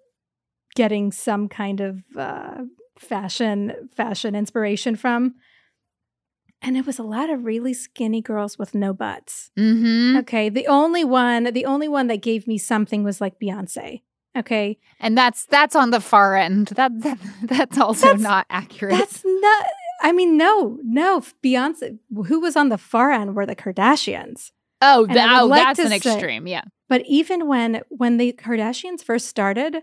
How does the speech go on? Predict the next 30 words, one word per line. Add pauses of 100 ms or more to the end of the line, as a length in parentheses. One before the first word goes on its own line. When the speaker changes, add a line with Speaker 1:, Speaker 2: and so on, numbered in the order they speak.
(440)
Speaker 1:
those
were
normal. (180)
They
were
not
injected
with
anything.
Speaker 2:
<laughs>
Th-,
Speaker 1:
Now
Speaker 2:
those
were
Speaker 1:
<laughs>
Speaker 2:
normal. (300)
Speaker 1:
And
by
those, (280)
I
mean
their
butts (200)
were
normal. (280)
'Cause
I've
done
some
digging.